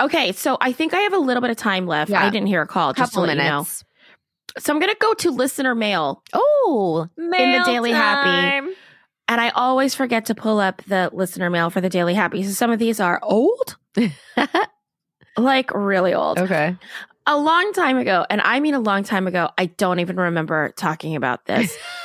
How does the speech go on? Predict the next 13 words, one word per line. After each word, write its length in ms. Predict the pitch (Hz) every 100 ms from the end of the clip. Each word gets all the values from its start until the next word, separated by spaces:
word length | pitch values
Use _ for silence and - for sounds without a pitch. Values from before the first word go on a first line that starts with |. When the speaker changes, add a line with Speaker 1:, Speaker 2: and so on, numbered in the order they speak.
| 679 679 640 -
Speaker 1:
We 100 | 226
were 160 | 220 214
talking 500 | - 233 240 - 254
about 440 | 247 208 202 180 _ _ -
ketchup. 600 | - 226 - 196 175 - - _ _ _ _ _ _ -
Speaker 2:
Oh. 460 | 185 175 143 139 147 - - - _ _ _ -
Speaker 1:
Yeah, 300 | 208 240 202
a 40 | 185
long 200 | 185 185
time 240 | 196 170
ago. 240 | 160 165 165
Speaker 2:
Yeah. 40 | - - - _ -
Speaker 1:
And 280 | 233 226